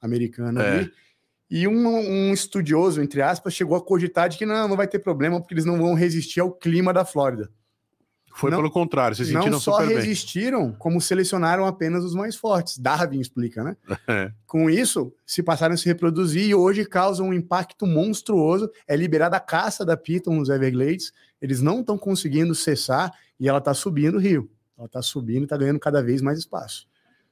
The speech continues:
Speaker 2: Todas as serpentes, elas podem, é, ficar embaixo d'água respirando? Como é que é isso
Speaker 1: É,
Speaker 2: aí?
Speaker 1: na verdade, elas não respiram debaixo d'água. As serpentes
Speaker 2: É.
Speaker 1: são pulmonados. Eles precisam vir à atmosfera pra respirar.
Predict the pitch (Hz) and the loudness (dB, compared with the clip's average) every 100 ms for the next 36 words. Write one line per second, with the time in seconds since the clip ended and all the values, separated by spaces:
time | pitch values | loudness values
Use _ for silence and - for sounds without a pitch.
0 | _ 202 269 175 143 - 131 113 143 185 | _ 0 2 2 0 2 0 0 -4 -2
1 | - 110 95 - 127 113 95 87 82 - | 2 2 0 0 0 2 0 0 -4 -2
2 | 92 90 80 73 50 53 - - - 98 | 0 2 0 -6 -12 -20 -12 -4 -2 2
3 | 104 98 - 82 127 113 87 98 - 82 | 2 0 -2 2 2 2 0 -2 -2 0
4 | 113 202 175 104 90 82 90 - 180 110 | 2 2 2 2 0 0 -2 -2 0 0
5 | 87 - 143 151 185 196 185 196 190 208 | -2 0 0 2 2 2 4 2 2 0
6 | 185 185 220 220 - - 185 202 185 180 | 2 2 4 4 2 0 0 2 0 0
7 | 175 - 143 120 107 117 156 180 170 180 | -2 -2 -2 -2 -2 -4 -2 0 0 0
8 | - 180 175 190 190 220 147 123 98 120 | 0 -2 -2 -2 2 2 2 0 -4 -14
9 | - - 135 160 151 160 165 160 170 185 | -12 -10 0 0 2 2 2 0 -2 -2
10 | - 151 143 170 175 160 170 - 208 127 | -2 0 2 2 0 -2 -2 -2 0 0